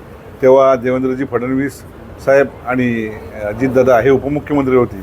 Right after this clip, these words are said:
त्यानंतर माननीय देवेंद्रजी फडणवीस साहेब हे मुख्यमंत्री झाले, एकनाथराव शिंदे आणि अजितदादा हे उपमुख्यमंत्री असताना प्रचंड प्रमाणामध्ये निधी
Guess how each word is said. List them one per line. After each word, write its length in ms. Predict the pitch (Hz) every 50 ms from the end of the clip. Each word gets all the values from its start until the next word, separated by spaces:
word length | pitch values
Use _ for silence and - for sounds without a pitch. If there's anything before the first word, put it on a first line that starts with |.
| 92 -
त्यानंतर 540 | 123 123 135 139 135 123 120 143 151 151 170 - - - - - - - - - - - - - - - -
माननीय 360 | 131 139 147 147 147 151 151
देवेंद्रजी 460 | 143 135 135 139 143 143 143 143 151
फडणवीस 400 | 135 123 127 135 147 151 147 -
साहेब 180 | - 147 143 131
हे 100 | 131 143
मुख्यमंत्री 460 | 143 135 - - 147 147 143 143 143
झाले, 260 | 135 139 139 139 147 147 139 - - - - - - - -
एकनाथराव 400 | 117 107 131 135 139 131 139 139
शिंदे 400 | 135 - 139 131 135 143 147 147 131 - - - 120
आणि 160 | 120 127 135
अजितदादा 480 | 131 120 123 143 131 135 135 135 135 117 98 - - - - - - - - -
हे 60 | - 135
उपमुख्यमंत्री 680 | 131 123 147 147 143 135 - 151 143 143 135 139 143
असताना 400 | 135 - - 143 139 139 127 107 - - - - - - - - - -
प्रचंड 360 | 156 160 - 190 190 196 190
प्रमाणामध्ये 600 | 196 170 170 170 170 180 180 180 180 180 170 180
निधी 340 | 170 151 147 139 165 156 123